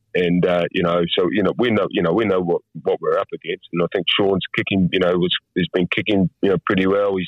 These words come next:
taking the line on a bit more, you know, which, um, you know, which he's, we know he's, he's pretty, you know,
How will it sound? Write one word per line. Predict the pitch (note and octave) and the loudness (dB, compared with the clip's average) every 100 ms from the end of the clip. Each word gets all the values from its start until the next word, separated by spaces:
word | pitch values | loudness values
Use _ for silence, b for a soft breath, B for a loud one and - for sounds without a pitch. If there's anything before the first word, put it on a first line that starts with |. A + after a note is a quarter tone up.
| - | -4
taking | G2+ F2 F2+ | -4 -2 -2
the | F2+ | 0
line | F#2+ G2+ | 2 2
on | G2 F#2+ | 0 -2
a | |
bit | E2+ - | -4 -4
more, | F#2+ G2 G2+ G2 - _ - | 0 2 2 0 -4 _ -4
you | F2+ | 0
know, | F2+ | 2
which, | F#2+ - - - _ B B B B B - | 0 0 -2 -4 _ B B B B B -2
um, | F#2+ F#2 F2+ F2 | 0 2 0 0
you | |
know, | F#2 | 0
which | F2 F#2 - | 2 -2 -2
he's, | F2+ E2 - | -2 -2 -2
we | F#2 | 0
know | F2+ F#2 | 2 2
he's, | F2+ E2+ - | 0 -2 -4
he's | F2+ - | -6 -2
pretty, | G2+ F#2 E2+ - | -2 0 0 -2
you | |
know, | F2+ | 0